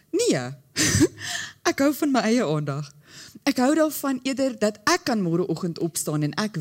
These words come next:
weet, kitsbevrediging het nie beheer oor my nie. Ek het beheer oor my.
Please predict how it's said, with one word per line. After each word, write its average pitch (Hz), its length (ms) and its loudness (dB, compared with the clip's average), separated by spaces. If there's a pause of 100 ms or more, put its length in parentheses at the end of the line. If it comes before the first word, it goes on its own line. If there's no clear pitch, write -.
weet, 160 360 -4 (420)
kitsbevrediging 233 1120 0
het 160 160 -2
nie 202 160 0
beheer 147 480 0
oor 127 240 -4
my 123 240 -8
nie. 131 240 -12 (720)
Ek 311 160 -6
het - 120 -8
beheer 139 520 -2 (540)
oor 139 140 0
my. 131 200 -10